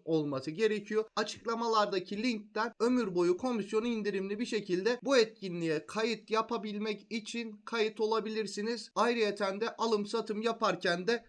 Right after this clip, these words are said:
komisyon ücretlerini bayağı bir düşürmüş olursunuz. Şimdi ne yapmamız gerekiyor? Birincisi hesabı açmamız gerekiyor. İkincisi kimlik doğrulaması yapmamız gerekiyor. Kimlik doğrulaması yapmadan hiçbir borsada işlem yapmıyoruz. Niye?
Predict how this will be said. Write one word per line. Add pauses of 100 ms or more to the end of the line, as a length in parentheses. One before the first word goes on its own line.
(160)
komisyon
ücretlerini
bayağı
bir
düşürmüş (180)
olursunuz.
Şimdi (280)
ne
yapmamız
gerekiyor?
Birincisi
hesabı
açmamız
gerekiyor. (380)
İkincisi
kimlik
doğrulaması
yapmamız
gerekiyor. (280)
Kimlik
doğrulaması
yapmadan
hiçbir
borsada
işlem
yapmıyoruz.
Niye?